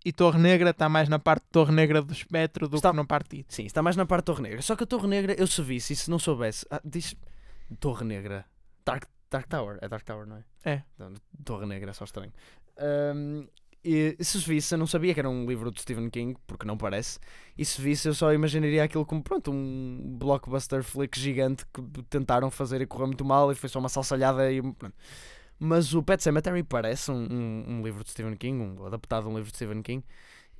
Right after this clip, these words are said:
Speaker 2: E, eh, sim, é fracote. Ahm, não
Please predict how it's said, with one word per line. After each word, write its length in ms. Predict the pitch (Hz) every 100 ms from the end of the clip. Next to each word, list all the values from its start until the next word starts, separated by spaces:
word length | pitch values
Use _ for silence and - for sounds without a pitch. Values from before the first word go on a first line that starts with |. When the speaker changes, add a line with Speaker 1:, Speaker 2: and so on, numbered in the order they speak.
| -
Speaker 2:
E, 300 | 147 139 135
eh, 300 | 131 127 -
sim, 300 | - 110 95 -
é 220 | 127 117
fracote. 380 | - 101 - - - - - -
Ahm, 680 | - 165 170 170 170 170 165 156 _ _ - - - - - - - -
não 580 | 185 208 202 185 175